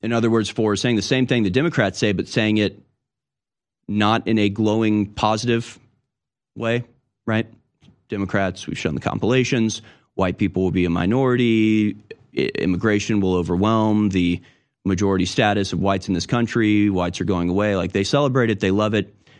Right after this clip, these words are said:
But there's a congressman that said, "Hey, I don't want people, I don't want white people to be replaced. I don't want white people to be deliberately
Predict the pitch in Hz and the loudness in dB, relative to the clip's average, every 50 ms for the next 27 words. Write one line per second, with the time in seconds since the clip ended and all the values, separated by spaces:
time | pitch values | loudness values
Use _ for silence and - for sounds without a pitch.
0 | _ _ _ _ _ _ _ _ _ _ _ _ _ _ _ _ _ _ _ _ | _ _ _ _ _ _ _ _ _ _ _ _ _ _ _ _ _ _ _ _
1 | _ _ _ _ _ _ _ _ _ _ - 107 110 101 92 98 - 135 139 143 | _ _ _ _ _ _ _ _ _ _ -4 -2 -2 -2 -2 0 0 0 0 0
2 | 127 - - 123 113 107 - - 120 107 104 107 131 127 120 - - 120 127 113 | 0 0 0 0 0 0 0 0 0 0 2 2 2 2 2 0 0 0 -2 0
3 | 95 104 104 113 - - 147 147 156 147 147 - 151 143 147 156 156 156 - - | 0 0 0 0 0 0 0 0 -2 -2 0 0 0 0 2 0 -2 -2 -4 -8
4 | _ - 113 117 120 120 131 107 147 147 - 92 120 131 139 - - - 131 127 | _ -2 -2 0 2 0 2 2 0 0 2 2 2 2 0 0 0 0 0 2
5 | 139 139 147 - - - _ _ _ - 120 120 104 - _ _ _ _ _ _ | 2 -2 -2 -2 -6 -18 _ _ _ -6 -4 -4 -4 -8 _ _ _ _ _ _
6 | _ _ _ _ _ _ _ 120 120 101 107 - - - 107 127 170 - - - | _ _ _ _ _ _ _ -4 -2 -2 -2 0 2 2 2 2 2 0 -4 -12
7 | - _ _ _ _ _ _ 92 101 101 107 110 123 123 123 123 110 113 117 123 | -14 _ _ _ _ _ _ -2 0 0 0 0 2 2 0 0 2 2 0 0
8 | 123 - 123 120 123 131 131 127 - - 117 107 107 104 98 92 90 - _ _ | 2 0 0 0 2 0 -2 -2 0 0 2 2 4 2 2 0 -2 -8 _ _
9 | _ _ _ _ _ _ _ _ _ _ _ _ _ _ _ _ _ _ _ _ | _ _ _ _ _ _ _ _ _ _ _ _ _ _ _ _ _ _ _ _
10 | _ - 107 - 104 101 110 104 104 113 107 107 107 110 107 104 90 | _ -10 -6 -2 0 2 2 2 2 2 2 4 4 4 4 2 0